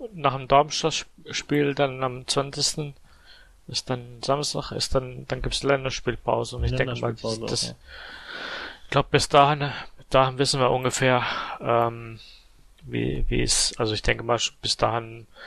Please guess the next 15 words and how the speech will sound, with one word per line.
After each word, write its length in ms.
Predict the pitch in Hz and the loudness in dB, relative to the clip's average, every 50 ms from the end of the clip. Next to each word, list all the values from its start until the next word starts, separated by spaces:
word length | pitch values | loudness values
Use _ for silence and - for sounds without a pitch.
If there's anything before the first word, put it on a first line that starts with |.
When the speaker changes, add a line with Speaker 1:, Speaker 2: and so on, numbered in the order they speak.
| - - - - - | -16 -16 -18 -12 -6
Speaker 1:
das, 200 | - 113 - - | -6 -6 -6 -4
das 200 | - - 107 - | -2 0 2 2
sind 160 | - 120 - | 2 2 2
dann 120 | 123 117 113 | 0 0 0
so 120 | 123 120 | -2 -4
die 120 | 113 113 - | -4 -4 -6
Spiele, 500 | - - - 127 127 120 123 123 123 123 - - _ _ _ _ - _ _ _ _ _ _ 127 | -6 -2 0 0 2 4 4 4 2 0 -4 -16 _ _ _ _ -20 _ _ _ _ _ _ 0
Darmstadt, 760 | 120 117 117 117 113 - - - 120 120 113 - - - - | 2 2 2 2 -2 -6 -2 0 0 0 0 -2 -8 -12 -8
äh, 540 | - 120 110 107 107 110 107 107 107 107 104 - - - - - _ _ - - _ - - - _ - _ _ _ _ _ - - - | -6 -2 -2 0 0 0 0 -2 -2 -4 -6 -10 -16 -20 -20 -20 _ _ -20 -20 _ -20 -20 -20 _ -20 _ _ _ _ _ -20 -14 -10
Karlsruhe, 960 | - 131 120 107 - 110 117 120 127 120 - - 127 120 120 120 120 117 110 - - | -6 -4 -2 0 4 6 6 6 6 4 0 -2 0 2 4 4 4 2 0 -4 -6
uch, 220 | 120 113 107 - - - - - | -6 -6 -6 -4 -6 -6 -6 -6
das 240 | - - - - - | -4 -2 -2 -2 -2
wird 120 | 107 104 | -2 -4
schwierig, 440 | - - - 110 107 117 113 107 117 | -2 -2 -2 0 2 2 0 0 0
aber, 360 | 120 110 110 110 113 110 - | 0 2 4 4 2 0 -2